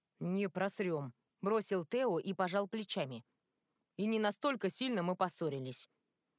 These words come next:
«Ага, и именно поэтому Лазурит сегодня чуть не в слезах умолял меня присматривать за тобой, идиотом». «Не приукрашивай».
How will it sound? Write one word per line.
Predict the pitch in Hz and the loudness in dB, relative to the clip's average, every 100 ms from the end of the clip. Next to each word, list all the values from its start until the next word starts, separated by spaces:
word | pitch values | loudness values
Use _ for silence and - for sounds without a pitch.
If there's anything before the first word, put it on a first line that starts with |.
| _ | _
«Ага, | - 165 160 165 208 - | 2 2 4 2 2 -4
и | - 202 | -4 0
именно | 196 190 180 | 0 2 0
поэтому | 160 156 175 269 262 | 2 2 2 0 0
Лазурит | 220 175 185 226 233 | 2 2 0 -2 -2
сегодня | - 175 214 226 220 202 - _ _ - | -2 0 2 2 0 -2 -10 _ _ -6
чуть | - 262 | -2 -2
не | 247 247 | 0 -2
в | - | -2
слезах | 269 277 202 160 - | -2 0 4 2 2
умолял | 185 180 208 233 | 0 2 2 2
меня | 180 175 | 2 0
присматривать | 165 208 - 208 202 196 190 | 0 -2 0 0 2 0 0
за | 160 196 | 0 2
тобой, | 214 185 151 135 - - | 2 2 -2 -4 -8 -6
идиотом». | 180 156 170 143 139 131 - _ _ _ _ _ _ - | -4 -2 -2 -2 -4 -6 -10 _ _ _ _ _ _ -6
«Не | 175 202 | -2 -2
приукрашивай». | 185 202 196 160 - 131 123 | -2 -2 0 -2 -2 -8 -12